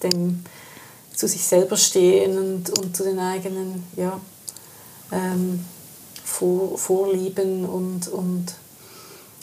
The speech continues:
aber ja, ich glaube für uns, unsere Generationen plus minus vierzig, ja,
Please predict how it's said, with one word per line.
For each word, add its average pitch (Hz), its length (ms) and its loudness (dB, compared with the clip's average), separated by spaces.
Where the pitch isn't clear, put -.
aber 208 200 4
ja, 226 260 6
ich 226 140 -2
glaube 220 180 2
für - 180 -2
uns, 226 840 2
unsere 214 320 -2
Generationen 196 1300 -2
plus 202 420 -4
minus 196 360 -4
vierzig, 190 480 -4
ja, 190 180 -4